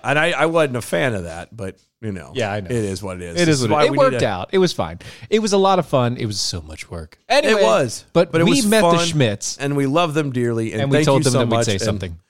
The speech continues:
Speaker 1: we did. We did, and hopefully they get to hear it. They probably won't.
Speaker 2: No,
Speaker 1: They'll
Speaker 2: no,
Speaker 1: be
Speaker 2: probably
Speaker 1: like,
Speaker 2: not.
Speaker 1: <laughs> we'll
Speaker 2: That
Speaker 1: be
Speaker 2: person that,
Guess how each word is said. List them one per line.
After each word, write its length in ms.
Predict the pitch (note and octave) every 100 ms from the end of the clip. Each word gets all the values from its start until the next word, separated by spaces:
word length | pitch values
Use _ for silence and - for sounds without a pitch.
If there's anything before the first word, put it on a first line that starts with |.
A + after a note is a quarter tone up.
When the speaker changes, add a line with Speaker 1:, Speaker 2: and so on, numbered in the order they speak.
| _ -
Speaker 1:
we 100 | A3
did. 240 | F4+ - _ _
We 140 | C#3+ B2+
did, 160 | G2+
and 100 | A2
hopefully 380 | B2 B2 C3 B2
they 120 | A2+
get 120 | A2
to 60 | G#2
hear 160 | G2 F#2+
it. 20 |
They 60 | C#3+
probably 260 | E3 B2 G2+
won't. 320 | G#2+ G2 G2+
Speaker 2:
No, 160 | G#2+
Speaker 1:
They'll 100 | A#2
Speaker 2:
no, 60 | A2+
Speaker 1:
be 60 | A2+
Speaker 2:
probably 220 | G#2+ F2+
Speaker 1:
like, 200 | E2 F2 _ _ _ _ - -
Speaker 2:
not. 120 | G#3
Speaker 1:
<laughs> 40 | -
we'll 140 | G3
Speaker 2:
That 100 | F3
Speaker 1:
be 80 | D#3+
Speaker 2:
person 320 | G#3 A#3 A3+ G#3
that, 300 | E3 -